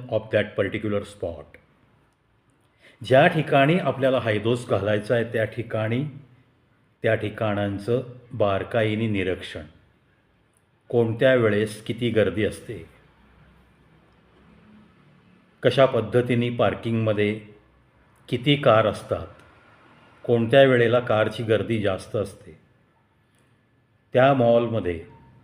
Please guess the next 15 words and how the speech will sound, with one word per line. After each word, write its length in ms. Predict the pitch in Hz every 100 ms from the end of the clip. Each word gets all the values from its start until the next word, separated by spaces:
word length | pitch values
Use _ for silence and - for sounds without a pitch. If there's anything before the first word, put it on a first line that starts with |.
| -
आता 140 | 110
सर्वात 420 | 104 104 113 123
मोठा 280 | 117 110 117
मॉल, 300 | 117 113 113 113 - 120
दिल्लीमधला 680 | 107 101 113 113 98 107
मॉल, 300 | 107 104 101 101 - _ _ _ _ _ _ _ _ _ _ 110
दिल्लीमध्ये 840 | 104 104 110 107 104 104 107 - _ _ _ _ _ _ _ _ _ _ _ _ _ _ _ -
आपले 240 | 117 104 104
खासदार, 560 | 110 98 - 113 104 98 - - _ _ _ _ _ _ -
त्यांचे 320 | 113 101 113
बंगले, 380 | 107 98 98 95 95 - _ _ _ _ _ _ _ _ _ _ _ _ _
काही 200 | 131 117
माजी 340 | 113 104 101 113
खासदार 420 | 120 110 113 110
लोक 220 | 104 101